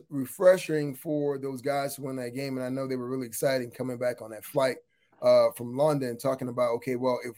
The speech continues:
we continue to play on this type of level and we get some production from an off-, from our offense, forget about what happened at the first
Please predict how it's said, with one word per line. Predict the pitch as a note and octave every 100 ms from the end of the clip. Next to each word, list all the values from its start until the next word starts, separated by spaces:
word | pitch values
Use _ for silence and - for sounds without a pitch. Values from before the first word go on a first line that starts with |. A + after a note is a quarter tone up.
| C3
we | D#3+
continue | D#3 C#3+ - D#3 C#3
to | A2+ - -
play | D3+ D3+ A#2 A2+ - _ _ _ _ _ -
on | B2+
this | B2+ D#3+ D#3 - - _
type | - D3 C#3+
of | C3+ A2+
level | B2+ D3 B2 A2 -
and | B2 A#2+
we | B2+
get | C#3 C#3
some | C#3 B2+
production | A2+ A2 D3 D3+ C#3+
from | - A#2+
an | A2
off-, | A#2+ D3+ -
from | C3
our | A2 A2+
offense, | F3 F#3+ D3 C3+ - _ _ _
forget | D3 F#3
about | A3+ G3+ F3+
what | F3
happened | E3 D#3 D#3 C#3+
at | C3+
the | B2+
first | C#3 C3+ -